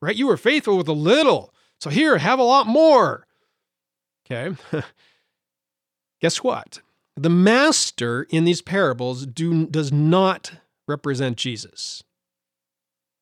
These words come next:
In fact, these parables also do not reflect how things work in the kingdom of God, in, in Jesus' way of doing things.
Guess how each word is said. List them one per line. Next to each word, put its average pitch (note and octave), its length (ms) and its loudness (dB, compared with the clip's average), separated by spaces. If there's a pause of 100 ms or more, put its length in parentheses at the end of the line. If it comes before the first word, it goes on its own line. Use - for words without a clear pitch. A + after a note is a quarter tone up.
(160)
In B2+ 60 -4
fact, D#3 440 -2
these F3+ 200 -2
parables F3 340 0
also D#3+ 320 0
do C3+ 160 -4
not D3+ 400 0
reflect C3 580 -6
how D3 200 -6
things C#3+ 320 -8
work B2+ 200 -6
in C3+ 80 -4
the B2+ 60 -8
kingdom B2 400 -8
of C3 120 -10
God, D3+ 420 -8
in, C3 160 -6
in C#3+ 220 -4
Jesus' D3 580 -4
way C#3 260 -2
of B2+ 160 -6
doing C#3+ 340 0
things. - 480 -18